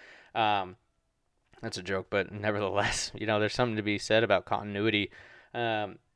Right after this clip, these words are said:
but yeah, new coach, right? The players as constructed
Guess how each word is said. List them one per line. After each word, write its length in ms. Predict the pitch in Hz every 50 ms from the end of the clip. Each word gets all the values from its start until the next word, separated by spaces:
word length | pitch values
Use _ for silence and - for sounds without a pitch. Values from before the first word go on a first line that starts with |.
| _ _ _ _ _ -
but 280 | 120 123 113 110 - -
yeah, 240 | 120 147 135 107
new 240 | 101 98 107 120 143
coach, 680 | 151 - - 147 143 143 139 135 - - - - - -
right? 440 | - 117 117 123 123 117 113 - -
The 80 | 92 -
players 720 | - - - 139 143 147 143 135 131 123 - - - - -
as 220 | - 110 123 123
constructed 640 | - - 127 - - - 113 113 - 123 113 101 95